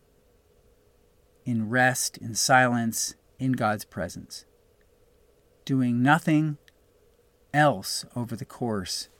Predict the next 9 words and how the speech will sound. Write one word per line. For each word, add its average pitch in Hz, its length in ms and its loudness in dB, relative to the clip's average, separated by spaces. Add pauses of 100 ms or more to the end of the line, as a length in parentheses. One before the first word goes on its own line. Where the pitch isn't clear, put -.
(240)
of 107 160 -8
the 113 100 -6
next 101 600 -4
ten 92 260 -6
minutes. - 480 -10 (1700)
So - 160 -10
close 131 340 -4
your 120 160 -2
eyes, 135 580 6